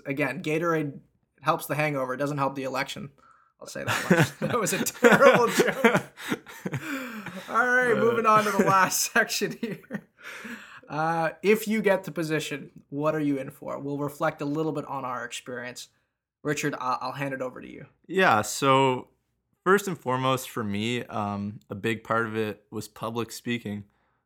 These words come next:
Speaker 2: Going into Ivy, that's something I knew I wasn't very good at, didn't have a lot of confidence, and just running for V P Social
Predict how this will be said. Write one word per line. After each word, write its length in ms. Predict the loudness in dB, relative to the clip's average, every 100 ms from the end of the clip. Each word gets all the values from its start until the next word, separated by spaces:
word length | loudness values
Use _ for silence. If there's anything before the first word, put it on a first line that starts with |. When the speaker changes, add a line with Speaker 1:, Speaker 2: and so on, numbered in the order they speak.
| _ -2
Speaker 2:
Going 320 | 0 2 0
into 260 | -2 -2
Ivy, 680 | 2 4 4 2 0 0 -4 -14 _ _ _ -16
that's 180 | -10
something 400 | -2 -2 -2 -4
I 60 | -2
knew 300 | -2 -2 0
I 80 | 0
wasn't 400 | -2 -6 -8 -6
very 220 | -6 -6
good 240 | -2 0
at, 300 | 2 2 2
didn't 220 | -4 -6 -4
have 180 | -2
a 60 | 0
lot 180 | 0 -2
of 120 | -4
confidence, 720 | -2 -2 -2 -4 -4 -6 -14 _ _ _ _
and 200 | -4 -2
just 220 | -2 -4
running 360 | -2 -2 -2 -4
for 140 | -4
V 160 | -4 -4
P 140 | -4
Social 720 | -6 -4 -4 -4 -4 -4 -6